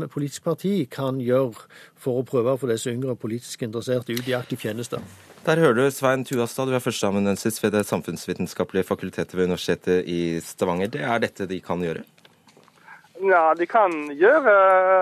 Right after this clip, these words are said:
Speaker 3: andre ting også. De kan for eksempel, når det kommer inn folk med, med, i ung alder, så kan de satse på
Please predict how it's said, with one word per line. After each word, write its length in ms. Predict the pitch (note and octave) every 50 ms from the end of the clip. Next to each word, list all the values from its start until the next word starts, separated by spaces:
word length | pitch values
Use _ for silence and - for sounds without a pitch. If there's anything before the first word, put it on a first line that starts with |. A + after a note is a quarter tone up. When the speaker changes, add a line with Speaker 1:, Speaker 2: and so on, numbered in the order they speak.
| F#3 - - - - _ -
Speaker 3:
andre 320 | G#3+ A3 A3+ A3 G3+ F#3 D#3
ting 220 | - E3+ E3+ E3+ E3
også. 220 | D#3+ D#3+ F3+ G3
De 60 | A3 -
kan 200 | B3 A#3 G#3+ F#3+ -
for 80 | G3+
eksempel, 540 | F3+ - A3+ G#3 F#3+ - - F#3 F3 E3+ E3+ F3
når 140 | F#3 F3+
det 20 | F3
kommer 320 | A#3+ A3+ G#3 F#3+ G3+ A3+
inn 160 | G#3 G3 F#3 D#3+ -
folk 240 | - G3+ F3+ E3 - _ _ _ _ _ _ - _ _
med, 460 | F3 E3 E3 D#3 D#3 E3 E3 D#3+ D#3 - _ _ - _ _ _ _ _ _ - - _ _ _
med, 1120 | F3+ F3+ F3+ F3+ F3+ F3 E3 E3 E3 E3 E3 D#3+ D#3+ D#3+ D#3+ D#3+ D#3+ D#3+ D#3+ E3 E3+ F3 F3
i 80 | F#3+ G3+
ung 220 | F#3+ G3 F#3+ F#3
alder, 320 | F3 E3 D#3+ C#3 C#3+ D3+ -
så 80 | F3
kan 160 | - F3+ F3
de 80 | F3 E3+
satse 600 | - A3 G#3 - _ _ _ _ - D#3+ D#3 D3+ D3+ D3 C#3 C#3 C#3+ _
på 160 | - F3+